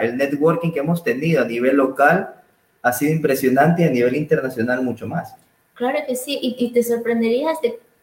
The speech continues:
Speaker 2: cuánto puedes aprender sin todavía invertir. Obviamente que te estaría mintiendo si te digo, "Lo puedes hacer sin invertir un solo dólar", porque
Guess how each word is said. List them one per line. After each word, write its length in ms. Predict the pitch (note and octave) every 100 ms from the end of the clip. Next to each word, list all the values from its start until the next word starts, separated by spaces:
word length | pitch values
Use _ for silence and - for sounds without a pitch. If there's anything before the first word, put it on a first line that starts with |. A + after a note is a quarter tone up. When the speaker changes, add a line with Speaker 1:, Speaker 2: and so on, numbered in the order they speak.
| -
Speaker 2:
cuánto 440 | A#3+ C4 C4+ C4+ -
puedes 600 | B3 B3 B3+ B3+ B3+ -
aprender 760 | - F3+ F#3 F#3+ F#3+ G#3 A#3+ C#4+ - _ _
sin 760 | - - B3 C#4 D#4 E4 - -
todavía 640 | G#3+ G3 G3 G3+ A3+ A#3+ G#3
invertir. 680 | F#3 D3+ C#3+ - D#3 D3+
Obviamente 640 | - F3 G3+ G3+ G3 G3 G#3
que 120 | G#3
te 140 | F#3+ F3
estaría 320 | - D#3+ G3
mintiendo 800 | G3 F#3 - G#3 F#3+ F3 D#3+ D#3+ - _
si 160 | _ F3
te 160 | F3 F#3
digo, 300 | F#3+ F#3+ F3
"Lo 200 | E3+ -
puedes 280 | F#3 G#3
hacer 400 | G3 F3 G3+ G3+
sin 240 | G3+ G3 F#3
invertir 440 | E3+ E3 E3 G3
un 200 | G#3 G#3+
solo 260 | - G#3 G3+
dólar", 380 | F#3 F3+ F3 - - _
porque 380 | - F#3+ - G2